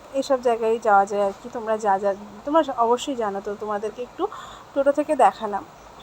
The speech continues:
প্রচণ্ড শব্দ, বাইরের আওয়াজ,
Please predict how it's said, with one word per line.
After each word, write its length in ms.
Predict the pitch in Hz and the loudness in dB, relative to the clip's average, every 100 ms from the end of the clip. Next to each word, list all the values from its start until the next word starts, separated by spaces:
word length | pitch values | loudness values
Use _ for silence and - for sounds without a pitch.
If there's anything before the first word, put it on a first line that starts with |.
| - - - - - - - - | -20 -20 -20 -20 -20 -20 -20 -4
প্রচণ্ড 440 | 277 269 302 294 | -2 0 -2 0
শব্দ, 560 | 302 - 240 226 254 262 - - - - - | 0 6 6 6 0 0 -2 -16 -20 -20 4
বাইরের 360 | 226 220 247 | 6 6 6
আওয়াজ, 300 | 226 214 226 | 6 8 6